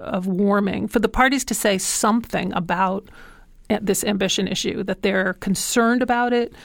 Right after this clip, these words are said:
that, uh, they intend to at least consider taking more action. In some cases, maybe they commit to take, um, greater action. I think it would be not speak well of the, the process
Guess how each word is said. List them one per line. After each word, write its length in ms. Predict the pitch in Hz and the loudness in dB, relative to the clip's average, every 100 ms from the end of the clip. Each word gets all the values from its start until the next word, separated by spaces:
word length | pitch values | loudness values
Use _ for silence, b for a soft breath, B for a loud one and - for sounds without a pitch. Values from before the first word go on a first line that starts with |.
| B B 214 | B B -12
that, 580 | 180 175 180 185 - - | -2 0 0 -2 -8 -4
uh, 340 | - 180 190 | 0 0 -2
they 340 | 190 202 196 196 | 0 2 4 2
intend 440 | 196 196 208 202 | 2 2 0 0
to 80 | 202 190 | -2 -4
at 100 | 214 | -2
least 320 | 202 196 - | -2 -2 -6
consider 680 | - 190 - - - 202 226 | -4 -4 -2 -2 0 0 0
taking 580 | 214 196 185 202 196 196 B B | 0 -4 -2 0 0 -2 B B
more 120 | 185 | 0
action. 520 | 175 202 - 240 226 | 2 0 0 0 2
In 100 | 208 | 0
some 160 | 170 202 | 0 -2
cases, 380 | - 190 214 175 | 0 -4 -4 -2
maybe 180 | 175 180 | -2 -2
they 140 | 165 | -6
commit 400 | - 175 190 214 | -6 -2 -2 -4
to 80 | 233 | -6
take, 400 | - 226 226 - B B B | -2 -4 -4 -14 B B B
um, 380 | 202 202 202 208 | 0 2 2 0
greater 340 | - 214 214 | 2 2 4
action. 500 | 202 208 - 240 233 | 2 0 0 2 2
I 80 | 185 | 0
think 480 | - 226 220 - - | 0 0 0 -4 -2
it 160 | 208 - | -2 0
would 200 | 208 180 | -2 0
be 460 | 190 190 190 185 - b b b - | 0 2 2 -2 -6 b b b 0
not 320 | 220 214 - | 4 4 2
speak 300 | - 214 - | -4 -4 0
well 340 | 190 180 180 - | 0 0 -2 -4
of 280 | 185 175 | -4 -4
the, 300 | 180 170 175 - b b b - | -2 0 -2 -6 b b b -6
the 100 | 196 | -4
process 600 | - 190 196 202 180 | 2 2 2 -2 -2